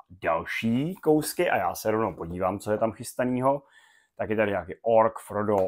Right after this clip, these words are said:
Legolas, Gloom, Gandalf. No super. A mám takový dojem, že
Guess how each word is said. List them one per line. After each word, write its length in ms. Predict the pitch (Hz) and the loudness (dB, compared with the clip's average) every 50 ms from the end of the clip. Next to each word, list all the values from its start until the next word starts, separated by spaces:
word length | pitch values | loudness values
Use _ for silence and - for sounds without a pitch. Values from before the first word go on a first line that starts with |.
| - - - | -2 -6 -10
Legolas, 680 | 87 87 95 87 98 98 92 82 76 73 - - - - 101 107 90 87 | -8 -8 -6 -4 -4 -4 -4 -4 -6 -10 -14 -18 -18 -16 -16 -16 -14 -10
Gloom, 420 | 101 92 92 101 107 98 95 92 85 - _ _ _ _ | -8 -6 -4 -2 -2 -4 -4 -8 -12 -14 _ _ _ _
Gandalf. 720 | - 82 - 82 82 90 92 90 92 85 82 76 76 78 - - - _ _ | -18 -12 -6 -4 -4 -4 -2 -2 -4 -4 -4 -4 -8 -12 -18 -20 -20 _ _
No 140 | 90 76 76 - | -20 -18 -16 -14
super. 540 | - - - 117 - - 139 113 85 78 - _ - - - _ _ _ _ _ _ _ _ _ _ - | -12 -8 -8 -2 4 6 6 6 4 0 -6 _ -14 -14 -14 _ _ _ _ _ _ _ _ _ _ 2
A 520 | 98 107 131 160 185 196 202 208 208 208 | 8 10 12 12 12 12 12 12 12 12
mám 180 | 196 165 151 127 | 10 8 4 2
takový 280 | - - - 127 117 107 | 0 -2 0 2 2 2
dojem, 220 | 104 104 104 101 | 2 0 0 -2
že 240 | 98 104 107 107 | 0 0 2 2